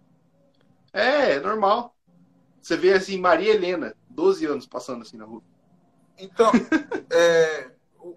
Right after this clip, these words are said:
Speaker 2: mano, a galera comprando escritório, comprando casa, comprando sofá. Mano,
Speaker 1: Sim,
Speaker 2: eu
Speaker 1: cara.
Speaker 2: acho o máximo do absurdo a pessoa comprar um tênis virtual, mano.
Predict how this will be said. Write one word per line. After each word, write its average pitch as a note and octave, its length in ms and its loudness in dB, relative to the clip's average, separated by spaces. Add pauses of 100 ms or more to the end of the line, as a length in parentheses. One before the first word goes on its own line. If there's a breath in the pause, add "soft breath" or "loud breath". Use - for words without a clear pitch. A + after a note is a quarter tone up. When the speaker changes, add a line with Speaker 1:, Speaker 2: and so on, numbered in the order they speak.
(120)
Speaker 2:
mano, A#3+ 200 0
a G3+ 40 -4
galera G#3 320 0
comprando G#3+ 400 -10
escritório, G#3 680 -6
comprando F#3+ 460 -16
casa, D#3 600 -8
comprando E3 380 -20
sofá. D#3+ 800 -4 (220)
Mano, G#3+ 280 -4 (180)
Speaker 1:
Sim, - 320 -16
Speaker 2:
eu A#3+ 160 -2
Speaker 1:
cara. G3+ 180 0
Speaker 2:
acho - 360 -12 (160)
o D#3+ 80 -20
máximo G3 600 -8
do F3 140 -16
absurdo F3+ 760 -12
a E3 60 -6
pessoa F3 320 -18
comprar F#3+ 360 -6
um G3+ 100 -12
tênis G3 360 -8
virtual, F3+ 720 -4
mano. - 160 -20